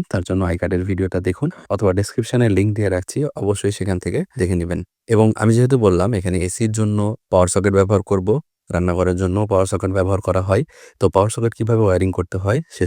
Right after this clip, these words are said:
সম্পর্কে জানতে আই কার্ডের ভিডিও অথবা আবারও ডেসক্রিপশন চেক করে দেখে নিন। আমরা সম্পূর্ণ একটা ইউনিটের বা ফ্ল্যাটের ওয়্যারিং কমপ্লিট করে ফেলেছি।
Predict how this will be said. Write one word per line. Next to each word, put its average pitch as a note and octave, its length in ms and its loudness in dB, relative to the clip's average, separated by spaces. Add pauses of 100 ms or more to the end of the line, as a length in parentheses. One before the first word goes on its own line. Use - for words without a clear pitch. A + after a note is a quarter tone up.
সম্পর্কে F2+ 400 -4
জানতে E2+ 260 -2 (180)
আই G2+ 120 -6
কার্ডের F2+ 260 -4
ভিডিও G2+ 200 -4 (300)
অথবা B2 280 4
আবারও F#2+ 260 4
ডেসক্রিপশন F#2 480 -4
চেক F2+ 200 -2
করে G#2 200 2
দেখে F2+ 160 -4
নিন। F2+ 180 -4 (320)
আমরা G#2 180 4 (280)
সম্পূর্ণ A2+ 340 2 (140)
একটা F#2 240 -2
ইউনিটের F#2 380 0 (100)
বা E2+ 80 0 (120)
ফ্ল্যাটের F2+ 480 0
ওয়্যারিং F#2 320 0
কমপ্লিট G2 340 -4
করে G#2 160 0
ফেলেছি। G2+ 340 -2